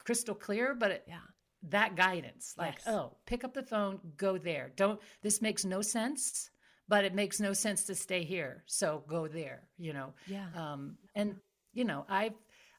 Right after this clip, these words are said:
Speaker 1: I do think those things, it comes in different styles. <laughs> So
Speaker 2: Yes. But you have
Speaker 1: Even that, yeah.
Speaker 2: Oh, go ahead. Sorry.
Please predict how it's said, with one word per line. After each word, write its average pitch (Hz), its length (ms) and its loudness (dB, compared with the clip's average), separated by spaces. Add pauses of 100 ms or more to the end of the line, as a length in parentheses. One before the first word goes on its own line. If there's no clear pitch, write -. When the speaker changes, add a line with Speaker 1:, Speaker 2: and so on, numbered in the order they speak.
Speaker 1:
I 196 120 2
do 226 180 0
think 196 240 -4
those 170 240 0
things, 170 240 -4
it 202 120 -6
comes 214 280 4
in 208 100 0
different 196 280 -2
styles. - 640 -2
<laughs> - 40 -4 (220)
So 175 60 -4
Speaker 2:
Yes. - 480 0 (280)
But 226 180 2
you 226 200 2
have 220 260 2
Speaker 1:
Even 285 140 2
that, 254 200 2
yeah. 214 100 -10 (200)
Speaker 2:
Oh, 208 80 4
go 190 120 0
ahead. 160 260 0
Sorry. 135 240 0